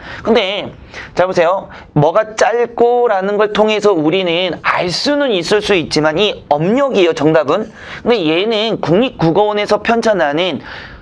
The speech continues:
표준어 대사전에는 실려있지 않은 단어예요. 이해되셨죠? 그러니까 이 낸 사람들은 그냥 일반적으로 쓰고 있는 이야기를 가지고 냈어요.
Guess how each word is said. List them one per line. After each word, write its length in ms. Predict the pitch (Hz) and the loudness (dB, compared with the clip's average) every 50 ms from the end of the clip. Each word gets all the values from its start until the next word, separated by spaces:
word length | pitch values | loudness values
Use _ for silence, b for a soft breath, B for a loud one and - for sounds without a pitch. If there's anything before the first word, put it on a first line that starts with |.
| B B | B B
표준어 460 | - - 233 269 254 277 277 269 269 | -2 2 2 2 2 2 2 2 0
대사전에는 680 | 262 - 156 160 214 220 180 220 214 202 196 214 220 | 0 0 0 2 2 2 2 0 0 0 0 -2 -2
실려있지 480 | - - - 277 277 277 262 - - 220 | -2 -2 0 2 2 0 0 2 0 0
않은 280 | 170 143 156 220 269 262 | 0 0 -2 -2 0 0
단어예요. 440 | 233 196 165 147 131 120 117 - - - - _ _ - b b b b b b b b b _ _ _ - - - - | 0 0 0 -2 -4 -4 -6 -8 -12 -16 -20 _ _ -20 b b b b b b b b b _ _ _ -20 -12 -4 -2
이해되셨죠? 600 | 208 226 220 214 208 175 185 - - 151 127 113 B B B | 0 2 2 2 2 0 0 2 2 0 0 0 B B B
그러니까 400 | - 262 254 233 196 190 202 - - | 0 0 2 2 2 2 0 -2 -2
이 200 | - 202 226 240 | 0 0 0 0
낸 280 | 185 143 139 131 147 190 | 0 0 0 0 0 2
사람들은 540 | 214 269 269 262 226 170 139 147 147 180 185 | 2 2 2 0 0 2 2 2 2 2 0
그냥 240 | 190 208 220 190 - | 0 0 0 0 0
일반적으로 640 | 170 160 156 160 202 247 277 285 277 247 247 240 | 0 2 2 2 2 2 2 2 2 4 2 2
쓰고 380 | 226 226 - 233 233 208 226 226 | 0 0 0 0 2 4 2 2
있는 300 | 202 180 196 208 214 196 | 2 0 -2 -2 0 0
이야기를 460 | 170 170 180 185 190 165 190 185 190 | 0 2 2 2 2 2 2 2 4
가지고 300 | 165 180 170 165 165 165 | 2 0 2 2 0 2
냈어요. 420 | 143 156 160 156 - 135 120 113 | 2 2 0 2 0 -2 -2 -2